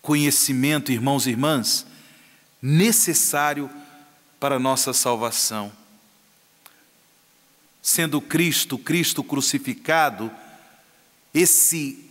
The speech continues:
caminho que nos leva a Deus, como é importante, irmãos e irmãs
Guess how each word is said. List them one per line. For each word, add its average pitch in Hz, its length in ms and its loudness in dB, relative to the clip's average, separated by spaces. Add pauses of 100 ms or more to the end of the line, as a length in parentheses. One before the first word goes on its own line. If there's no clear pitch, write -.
caminho 170 640 0
que 151 180 -2
nos 139 220 -2
leva 131 460 2
a 120 40 0
Deus, 147 760 -2 (1400)
como 175 240 2
é - 20 2
importante, 165 680 -2
irmãos 151 420 0
e 143 60 0
irmãs 143 840 -4